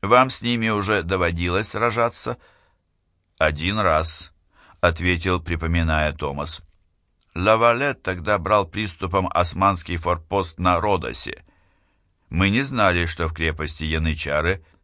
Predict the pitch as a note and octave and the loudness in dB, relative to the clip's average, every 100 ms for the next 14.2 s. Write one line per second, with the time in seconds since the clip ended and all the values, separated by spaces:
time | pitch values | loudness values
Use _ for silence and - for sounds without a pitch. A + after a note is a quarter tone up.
0 | _ _ - F#2+ F2 G#2 G2 E2+ F#2 E2 | _ _ 0 0 4 4 4 0 -2 2
1 | E2+ F#2 F#2+ E2+ F2 E2 E2+ F2 E2+ D#2+ | 2 2 -2 2 2 4 4 4 0 -2
2 | D#2 D2+ C#2 C#2+ C#2 - F2+ G#2 _ _ | -4 -2 -2 -2 -2 -6 -6 -8 _ _
3 | F2+ F2+ F2 - F#2 F2 E2+ E2+ D#2+ D#2 | 0 0 0 -2 -2 0 -4 -6 -4 -6
4 | B1+ A#1+ - _ _ _ _ - - - | -6 -12 -16 _ _ _ _ -20 -8 2
5 | F#2+ F2 D#2+ D2+ E2 F2 - _ _ G#2+ | 6 8 8 6 4 2 -6 _ _ 2
6 | G2+ G2 F#2 F#2 D#2 F2+ F2 F#2 E2 E2+ | 4 2 2 0 2 2 2 0 0 2
7 | D#2+ E2 D#2+ D2+ D2+ F2+ - D#2 E2 E2 | 2 0 -2 0 2 2 0 -4 -2 0
8 | E2 E2+ E2+ D#2+ D#2 F2 E2 E2+ C#2+ G1+ | 0 0 0 0 -2 0 0 0 -2 -6
9 | G1+ G1+ - _ _ _ _ _ _ F#2 | -6 -8 -10 _ _ _ _ _ _ -2
10 | F#2 F#3 G3 F3+ F3+ F3 - G2 F2+ E2+ | 2 2 0 -2 -2 -4 2 2 4 4
11 | F2 E2 - F2 D#2 D#2 D#2 C#2+ C#2+ C#2 | 2 -2 -2 0 0 -2 -2 -4 -4 -4
12 | C#2+ D2 - _ _ _ _ - - F2 | -4 -6 -10 _ _ _ _ -20 0 2
13 | A#2 A#2+ G#2 E2+ F2 E2 D#2 D#2 C#2+ C#2 | 2 2 2 2 2 2 2 0 0 -4
14 | C2 | -8